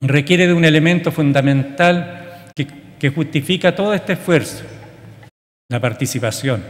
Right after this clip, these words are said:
Y en ese sentido, el plebiscito celebrado el año pasado nos entrega un panorama auspicioso. De acuerdo a la información emitida por el cervel,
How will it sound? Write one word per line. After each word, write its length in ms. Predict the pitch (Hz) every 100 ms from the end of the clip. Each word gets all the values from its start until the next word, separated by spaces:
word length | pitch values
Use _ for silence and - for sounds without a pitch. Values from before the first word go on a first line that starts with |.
| - - - - - _ _ -
Y 180 | 110 123
en 80 |
ese 200 | 165 170
sentido, 580 | 156 170 170 190 151 165 170 - - - - -
el 140 | 113
plebiscito 680 | - 131 120 127 151 175 160
celebrado 600 | 147 131 127 131 156 156
el 100 | 143
año 180 | 139 139
pasado 1040 | 127 - 156 165 170 143 - - - - -
nos 280 | 120 135 -
entrega 500 | 131 127 160 160 160
un 200 | 147 143
panorama 440 | 139 139 151 151
auspicioso. 680 | 143 143 127 156 127 - - - - _ _ _ _ _ _ -
De 140 | 120
acuerdo 640 | 131 - 190 160 - 104 104
a 100 | 123
la 60 |
información 760 | 127 120 135 127 131 120 165 165
emitida 440 | 147 135 156 156
por 120 | 147
el 120 | 127
cervel, 1000 | - 120 113 147 147 135 - - - -